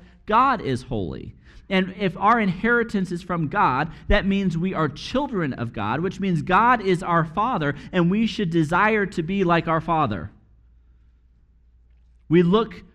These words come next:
forward to being like our Father. And so he sets this perfect example for us, and we should aspire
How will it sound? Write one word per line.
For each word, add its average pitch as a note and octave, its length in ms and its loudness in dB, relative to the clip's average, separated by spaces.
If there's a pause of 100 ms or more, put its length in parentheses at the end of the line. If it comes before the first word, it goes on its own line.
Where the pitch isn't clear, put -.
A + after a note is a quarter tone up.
(160)
forward F#3+ 400 2
to D#3+ 100 -2
being F#3 360 0
like A#2 280 -2
our A2 120 -4
Father. F2+ 500 -8 (360)
And G3+ 140 2
so G3 80 2
he G3 160 2
sets A3 380 -2
this F#3 180 -2
perfect A3+ 460 -4
example G3+ 480 -4
for G#3 240 -4
us, G3 160 -6 (160)
and F3+ 120 2
we G3+ 120 0
should G3 180 -2
aspire D#3 840 -2